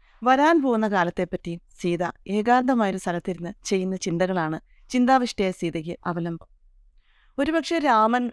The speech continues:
വാത്മീകിയുടെ, ആ, സാന്നിധ്യത്തിന് ശേഷം തന്നെ വീണ്ടും വിളിച്ചേക്കാമെന്നും അങ്ങനെ വിളിച്ചാൽ വീണ്ടും ഒരു അഗ്നിപരീക്ഷണത്തിന് താൻ വിധേയയാകേണ്ടി വരുമെന്നുമുള്ള ആശങ്കയാവാം സീതയെ കൊണ്ട് ഇങ്ങനെ ചിന്തിച്ചത്. അപ്പോഴങ്ങനെ ചിന്തിക്കുമ്പോൾ അന്ന് വരെ രാമനോടൊപ്പം കഴിഞ്ഞ നാളുകളിൽ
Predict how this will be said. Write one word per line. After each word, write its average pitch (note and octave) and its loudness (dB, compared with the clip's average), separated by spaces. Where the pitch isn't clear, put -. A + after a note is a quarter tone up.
വാത്മീകിയുടെ, A3 0
ആ, F3+ -4
സാന്നിധ്യത്തിന് F#3 -2
ശേഷം E3 -4
തന്നെ C4+ 4
വീണ്ടും A#3+ 2
വിളിച്ചേക്കാമെന്നും F#3+ -2
അങ്ങനെ C#4+ 4
വിളിച്ചാൽ A#3 0
വീണ്ടും C#4 0
ഒരു B3+ 2
അഗ്നിപരീക്ഷണത്തിന് G#3+ -2
താൻ F#3 -2
വിധേയയാകേണ്ടി G#3 0
വരുമെന്നുമുള്ള F#3+ -2
ആശങ്കയാവാം G#3 0
സീതയെ F#3 -6
കൊണ്ട് F3 -4
ഇങ്ങനെ E3+ -2
ചിന്തിച്ചത്. D#3 -6
അപ്പോഴങ്ങനെ F#3+ 0
ചിന്തിക്കുമ്പോൾ A#3 0
അന്ന് A3 2
വരെ B3 0
രാമനോടൊപ്പം G3 -4
കഴിഞ്ഞ B3+ 0
നാളുകളിൽ A#3 0